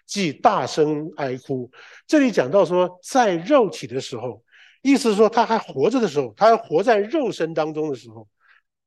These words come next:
在西腓立比书这边讲到说，你们当以基督耶稣的心为心，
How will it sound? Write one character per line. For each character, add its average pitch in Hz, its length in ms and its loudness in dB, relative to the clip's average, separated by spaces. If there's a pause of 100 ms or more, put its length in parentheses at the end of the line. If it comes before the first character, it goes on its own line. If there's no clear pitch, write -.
(580)
在 185 200 4
西 202 180 -2
腓 196 300 0
立 202 100 2
比 143 80 -4
书 165 160 -2
这 202 100 -4
边 170 140 0
讲 135 140 0
到 151 100 2
说， 165 140 -2
你 147 80 -4
们 170 120 -6
当 214 180 4
以 139 140 -4
基 233 200 -12
督 233 100 -8
耶 220 100 0
稣 208 140 -4
的 185 60 0
心 208 240 -6
为 160 120 0
心， 175 260 -8